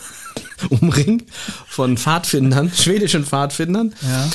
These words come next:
Speaker 1: Und ich hatte mir vorher, es gab leider noch einen Sitz, das, also erst dachte ich, es wäre voll cool, weil da ist ein Tisch,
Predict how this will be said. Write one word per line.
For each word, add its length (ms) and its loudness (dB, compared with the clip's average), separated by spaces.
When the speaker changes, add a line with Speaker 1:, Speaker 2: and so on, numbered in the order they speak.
Speaker 1:
Und 160 0
ich 80 0
hatte 140 0
mir 160 0
vorher, 300 0
es 100 -2
gab 180 -2
leider 160 2
noch 180 0
einen 140 -2
Sitz, 200 -6
das, 160 -6
also 180 -2
erst 220 -2
dachte 160 -4
ich, 80 -2
es 40 -8
wäre 100 -2
voll 220 -4
cool, 140 -2
weil 140 0
da 60 0
ist 240 -6
ein 160 -12
Tisch, 440 -8